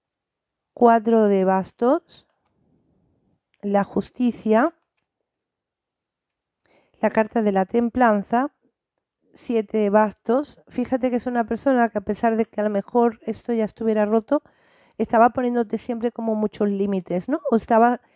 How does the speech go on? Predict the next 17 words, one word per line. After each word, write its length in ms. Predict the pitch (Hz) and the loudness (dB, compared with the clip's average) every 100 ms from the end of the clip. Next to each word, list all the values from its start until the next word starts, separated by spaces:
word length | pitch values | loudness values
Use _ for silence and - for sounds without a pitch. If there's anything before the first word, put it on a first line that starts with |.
| _ _ _ _ _ _ - | _ _ _ _ _ _ -12
eh, 360 | 214 214 214 | -6 -2 -2
siempre 400 | 214 - 240 240 | -4 -4 -2 -2
queriendo 380 | 247 233 220 208 | 0 0 0 -2
saber 640 | - 214 208 202 196 190 277 | 0 0 2 2 0 -4 -12
de 260 | - 185 175 | -6 -4 -4
ti, 560 | - 269 277 285 262 403 | -2 0 2 2 0 -4
estaba 800 | 208 214 - 214 220 214 202 - | -4 -4 -6 0 2 2 0 -2
posiblemente 640 | 196 196 220 214 202 214 | -4 -2 -2 -2 -2 -2
contactándote 1000 | 208 190 180 - 254 285 262 214 233 233 - _ _ _ _ _ _ _ _ _ _ _ _ | -4 -6 -8 -4 -2 0 0 0 0 -2 -6 _ _ _ _ _ _ _ _ _ _ _ _
por 180 | - 240 | 2 2
cualquier 380 | 233 220 - 220 | 4 2 2 -6
excusa, 800 | 196 - 285 277 - 233 226 - _ _ _ _ _ _ _ _ _ | -6 -4 0 0 0 -2 -2 -4 _ _ _ _ _ _ _ _ _
también 280 | 208 208 208 | -2 -2 -2
puede 220 | 208 190 | -2 -2
ser, 380 | - 226 185 175 _ _ | -2 -4 -4 -6 _ _
¿vale? 360 | 208 208 311 - _ _ _ _ _ _ _ _ - _ _ _ _ _ _ | -4 -2 -2 -4 _ _ _ _ _ _ _ _ -20 _ _ _ _ _ _
Em, 680 | 247 247 247 240 233 226 226 | 2 4 4 2 0 -2 -4